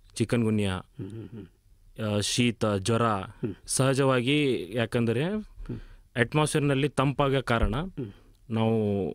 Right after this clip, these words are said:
Speaker 1: ನಮ್ಮ ಏರಿಯಾ ಅಟ್ಮಾಸ್ಫಿಯರ್‌ನಲ್ಲಿ ಸೊಳ್ಳೆಗಳನ್ನು ಬೆಳೀತವೆ ಹೆಚ್ಚಿಗೆ.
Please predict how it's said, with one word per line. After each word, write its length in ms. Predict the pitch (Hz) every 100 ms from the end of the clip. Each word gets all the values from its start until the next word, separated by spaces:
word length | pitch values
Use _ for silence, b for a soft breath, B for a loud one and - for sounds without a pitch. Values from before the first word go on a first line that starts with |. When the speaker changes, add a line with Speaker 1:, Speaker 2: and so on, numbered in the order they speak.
| - -
Speaker 1:
ನಮ್ಮ 280 | 110 110 113
ಏರಿಯಾ 380 | 110 110 120 120
ಅಟ್ಮಾಸ್ಫಿಯರ್‌ನಲ್ಲಿ 920 | 104 120 117 - 104 101 101 160 - - -
ಸೊಳ್ಳೆಗಳನ್ನು 640 | - 123 139 143 135 143
ಬೆಳೀತವೆ 400 | 110 101 95 85
ಹೆಚ್ಚಿಗೆ. 460 | - 92 - 85